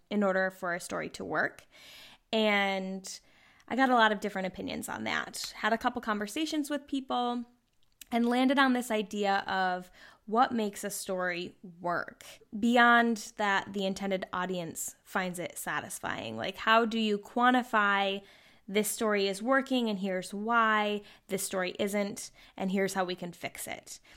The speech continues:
And so I thought maybe the best idea to bring to light all of these ideas and what makes stories work would be to have a podcast and then to bring you on to it so that we could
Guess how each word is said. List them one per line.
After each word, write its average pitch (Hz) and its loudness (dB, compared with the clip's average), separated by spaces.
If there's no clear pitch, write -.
And 196 -4
so 202 -2
I 196 2
thought 190 0
maybe 202 0
the 190 0
best 214 2
idea 196 -2
to 175 -8
bring 208 0
to 202 -4
light 185 0
all 185 2
of 180 -6
these 175 -6
ideas 196 -2
and 185 -8
what 180 -2
makes - -6
stories 185 -4
work 302 0
would 202 -4
be 196 -2
to 185 -4
have 233 -4
a 262 -4
podcast 208 -4
and 202 -2
then 208 -2
to 208 -8
bring 233 0
you 330 0
on - -2
to - -12
it - -10
so 220 2
that 208 4
we 233 2
could 196 0